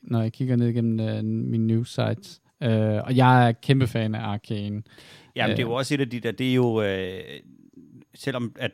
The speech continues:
Speaker 2: man hele tiden kigger ud over, at der er så sindssygt mange spil at spille, så lige nu, så er det det triple A-spil, som ligesom kom først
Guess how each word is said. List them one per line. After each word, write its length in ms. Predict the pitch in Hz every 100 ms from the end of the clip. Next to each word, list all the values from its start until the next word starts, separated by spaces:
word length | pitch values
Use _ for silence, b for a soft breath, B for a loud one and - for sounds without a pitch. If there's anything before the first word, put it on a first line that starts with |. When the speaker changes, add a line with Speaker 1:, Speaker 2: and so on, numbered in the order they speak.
| -
Speaker 2:
man 120 | 110
hele 140 | 123
tiden 180 | 127 110
kigger 200 | 120 110
ud 60 | 104
over, 140 | 98
at 60 | 98
der 60 | 101
er 80 |
så 120 | 95 120
sindssygt 400 | 139 - 113 -
mange 200 | 101 107
spil 200 | 113 101
at 60 |
spille, 280 | - 104 107
så 120 | 120
lige 200 | 113 127
nu, 140 | 120 107
så 120 | 120
er 40 |
det 200 | 110 110
det 120 | 123 -
triple 340 | - 123 117 95
A-spil, 880 | 104 110 104 - - - 113 101
som 200 | 95 107 101
ligesom 220 | 104 113
kom 180 | 107 90
først 380 | 98 92 -